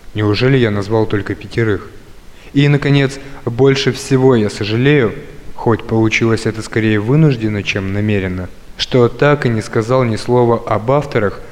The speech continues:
работающих сейчас над созданием новых форм фэнтези. Об Р А Маковой и Джонни Кроули,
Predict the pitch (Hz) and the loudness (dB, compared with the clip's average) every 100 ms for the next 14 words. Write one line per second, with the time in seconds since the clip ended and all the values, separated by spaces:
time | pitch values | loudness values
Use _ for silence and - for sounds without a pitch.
0 | - - 120 113 139 143 127 - 110 - | -14 -4 -2 2 2 2 0 0 -4 -8
1 | 104 - 135 127 120 101 110 107 123 123 | -6 0 0 0 -4 -4 -4 0 0 2
2 | 120 110 113 117 110 - 107 104 - 117 | 0 2 0 0 -2 0 0 0 0 0
3 | 101 98 92 90 - - - - - - | -2 -6 -8 -10 -14 -20 -20 -20 -20 -14
4 | - 127 123 - - 127 120 123 - 117 | -2 0 0 -4 -2 0 2 0 0 0
5 | 104 98 104 101 110 107 135 139 135 - | 2 0 -2 0 0 4 4 2 0 -8
6 | - - 117 110 104 120 120 113 - 120 | -10 -2 2 2 2 2 2 0 2 2
7 | 113 98 92 | 4 2 0